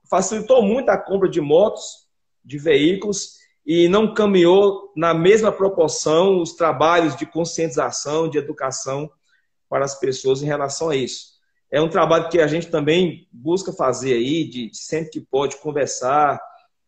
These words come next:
é, orientar, principalmente a galera de moto que eu conheço, eu até brinco, cara, é, anda direitinho, tenha cuidado, pra você depois não tá precisando de, de minha orientação aí.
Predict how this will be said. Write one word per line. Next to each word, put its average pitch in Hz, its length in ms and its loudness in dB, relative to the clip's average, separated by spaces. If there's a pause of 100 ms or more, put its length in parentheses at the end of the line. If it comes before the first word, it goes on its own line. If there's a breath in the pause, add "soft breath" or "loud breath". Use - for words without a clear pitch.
(100)
é, 123 380 0
orientar, 143 800 0
principalmente 156 400 -6
a 127 40 -2
galera 143 280 -2
de 131 120 -8
moto 135 300 -4
que - 80 -14
eu 127 60 -14
conheço, 139 580 -4
eu 131 60 0
até 127 180 -2
brinco, 135 240 -6
cara, 143 420 -2 (1040)
é, 117 640 -4 (800)
anda 170 240 2
direitinho, 156 580 -2
tenha 165 180 0
cuidado, 151 460 -2
pra 156 80 -10
você 139 160 -8
depois 143 400 -4
não 147 60 -10
tá 135 120 -6
precisando 131 520 -8
de, 123 200 -10
de 123 120 -10
minha 131 160 -2
orientação 123 640 -2
aí. 135 200 -6